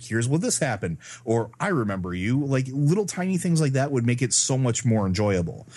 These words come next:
That's not to say that I didn't enjoy Prince Ferondis and his, you know, redemption story arc and the reveal of his relationship with Queen Azshara and all that type of stuff. But, like, it, it felt sort of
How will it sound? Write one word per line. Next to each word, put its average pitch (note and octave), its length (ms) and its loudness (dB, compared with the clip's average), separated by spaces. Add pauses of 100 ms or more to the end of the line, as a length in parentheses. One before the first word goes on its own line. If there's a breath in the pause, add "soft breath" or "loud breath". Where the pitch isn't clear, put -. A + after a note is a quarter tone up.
(280 loud breath)
That's G#2+ 180 2
not A#2+ 200 2
to B2 60 -2
say B2+ 200 4
that A#2 260 2
I A2 100 -2
didn't A2 240 -2
enjoy A2+ 420 2
Prince A#2+ 260 0
Ferondis G2 540 0
and G2 120 -2
his, F#2 400 0 (380 loud breath)
you G#2+ 80 -2
know, G2+ 80 2
redemption G#2 680 2
story F#2 400 0
arc F2 320 -2 (760)
and B2 140 6
the G#2+ 60 2
reveal G#2+ 440 2
of F#2+ 320 -2 (260)
his A2+ 220 0
relationship G2+ 500 -2
with F#2+ 140 -2
Queen F#2 220 2
Azshara F2 540 0 (540 loud breath)
and F2+ 320 4 (520)
all G2 200 0
that F#2 200 0
type F#2 180 0
of F2+ 60 -2
stuff. F#2 340 -2
But, F#2+ 160 -2 (840 loud breath)
like, A2+ 200 0
it, A#2 280 -2
it A#2 160 2
felt C3+ 340 -2
sort B2 260 2
of G2 520 -2